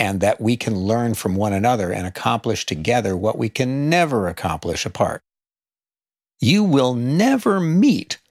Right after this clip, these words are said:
such a diverse and powerful set of people from so many different walks of life as you will meet in this together. You will never have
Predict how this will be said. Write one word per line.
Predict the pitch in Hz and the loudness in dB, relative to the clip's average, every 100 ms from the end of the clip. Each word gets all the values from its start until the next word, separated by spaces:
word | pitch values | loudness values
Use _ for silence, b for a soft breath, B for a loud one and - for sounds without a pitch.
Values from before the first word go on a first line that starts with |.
| - | -6
such | - - - - | -4 -4 -6 -2
a | 131 110 | -2 0
diverse | 107 95 110 190 123 101 - - | -2 -4 0 2 2 0 -4 -4
and | 110 95 | -4 -4
powerful | - 208 202 147 - 95 | -4 -2 0 0 0 -2
set | - 123 | -2 -4
of | 90 - | -6 -2
people | 160 151 120 - 139 b b b - | -2 -2 -4 -6 -10 b b b -8
from | - 127 107 | 0 0 0
so | - - 180 190 180 | -4 -4 -2 2 2
many | 160 147 147 139 | 2 2 0 0
different | 131 131 117 - | 0 0 -2 -2
walks | 95 113 - - | 2 2 0 -4
of | 85 | -4
life | 80 87 - - - - _ _ _ _ | -4 -4 -4 -8 -8 -12 _ _ _ _
as | 113 101 | 0 2
you | 123 143 | 2 2
will | 135 | 2
meet | 117 131 85 - - _ _ _ _ | 2 0 0 -6 -10 _ _ _ _
in | 135 135 117 | 2 4 4
this | 110 95 - | 2 0 -4
together. | 85 101 110 85 - - _ _ _ _ _ _ _ _ - | -2 0 0 -2 -10 -18 _ _ _ _ _ _ _ _ 2
You | 131 | 4
will | 123 127 | 4 2
never | 131 131 147 196 165 117 | 2 2 2 2 2 0
have | 107 151 113 87 - - | 2 0 -2 -6 -10 -14